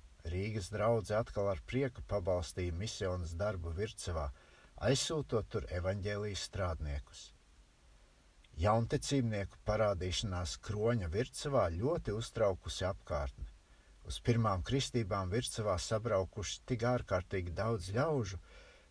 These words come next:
ka tamdēļ vien nācies kristības atlikt un tās izdarīt tādā laikā, kad nav tik daudz ļaužu klāt. Līdz pat tūkstoš astoņsimt septiņdesmit devītā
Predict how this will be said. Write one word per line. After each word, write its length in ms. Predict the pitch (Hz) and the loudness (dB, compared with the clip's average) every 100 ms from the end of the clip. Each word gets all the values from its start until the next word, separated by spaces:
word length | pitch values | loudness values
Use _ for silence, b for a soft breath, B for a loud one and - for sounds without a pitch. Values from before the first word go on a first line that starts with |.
| - | -6
ka 60 | 101 | 2
tamdēļ 540 | - 160 160 120 101 | 4 4 6 4 4
vien 280 | 101 156 147 | 4 2 2
nācies 520 | 104 113 131 117 92 - | 0 0 0 0 -2 -2
kristības 680 | 117 131 - 92 87 - | -2 -2 -2 -2 -2 -2
atlikt 560 | 113 120 - 80 - - | 0 0 -2 -6 -6 -8
un 160 | 87 87 | -6 -2
tās 320 | 87 87 - | -2 0 -2
izdarīt 480 | 135 127 98 87 - | -2 -2 -2 -2 -2
tādā 360 | 113 123 127 | 0 2 2
laikā, 500 | 107 87 110 - 107 92 b b b | 2 2 0 0 0 0 b b b
kad 200 | - 92 | -4 0
nav 280 | 95 117 120 | 2 4 2
tik 220 | - 85 | -2 -4
daudz 380 | 85 92 95 - | -2 -2 -2 -4
ļaužu 480 | 85 107 127 90 71 | -2 0 0 0 -4
klāt. 460 | - 90 73 71 - - - _ _ _ - | -4 -2 -2 -2 -8 -20 -20 _ _ _ -14
Līdz 340 | - 90 95 - | -4 -2 -2 -2
pat 180 | 90 - | -4 -2
tūkstoš 540 | 101 90 - 85 82 | -4 -4 -4 -4 -2
astoņsimt 680 | 98 90 - 82 - 104 101 | 0 -2 -4 -4 -4 -4 -6
septiņdesmit 840 | - 104 - 90 87 78 - 95 - | -4 -4 -4 -4 -4 -4 -6 -8 -6
devītā 580 | 87 104 92 78 - | -4 -2 -2 -2 0